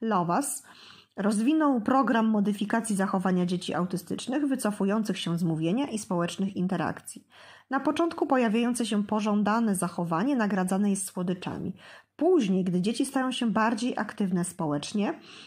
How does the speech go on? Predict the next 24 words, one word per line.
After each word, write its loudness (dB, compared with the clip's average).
wzmocnieniem 0
na 4
dobre 2
zachowanie 0
jest -4
przytulenie -2
dziecka. -8
Na 0
zjawisku 2
wzmocnień 0
wtórnych 0
oparty 0
jest -2
system -2
ekonomii 2
żetonów. -2
Żetony 0
otrzymuje 0
się 0
za 0
pożądane 0
lub -2
akceptowane -2
zachowania. -2